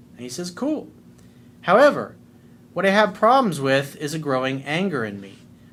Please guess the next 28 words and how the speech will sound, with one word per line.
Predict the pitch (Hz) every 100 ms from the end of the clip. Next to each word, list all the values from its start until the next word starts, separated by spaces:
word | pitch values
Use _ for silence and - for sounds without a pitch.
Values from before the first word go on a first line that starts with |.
| -
My | 139 151
ex-wife | 214 - 143 131 139 - -
is | 139 131
acting | 127 131 139
totally | 135 156 170 208
selfish, | 196 123 110 - 139 - - - - - -
only | 147 190
seeing | 202 - 160 151 147
her | 185 226
side, | - 120 110 110 113 - - - - - -
and | 147
she's | 180 160
really | 185 202
crossing | 185 165 156 156 151
the | 135
line, | 160 196 151 139 139
or | 135
I | 139
notice | 143 175 180 156 151
much | 147 147
more | 156 208 240
now | 139 123 123 120
that | 123
I | 123
have | 135
in | 127
the | 120
past | - 190 147 131 131